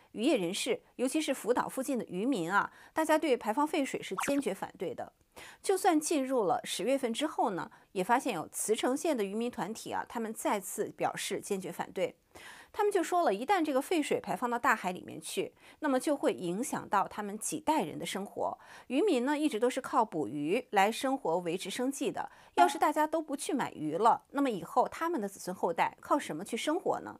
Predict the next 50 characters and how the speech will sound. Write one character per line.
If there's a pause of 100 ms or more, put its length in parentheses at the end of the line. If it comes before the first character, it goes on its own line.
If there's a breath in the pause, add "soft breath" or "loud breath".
(380)
其
实
呢，
关
于
这
个
话
题，
我
们
也
试
图
采
访
一
些
当
地
的
渔
民， (160)
但
是
呢，
大
部
分
的
渔
民
都
对
我
们
说
啊，
他
们
是
渔
业
团
体
上
面
有
规
定，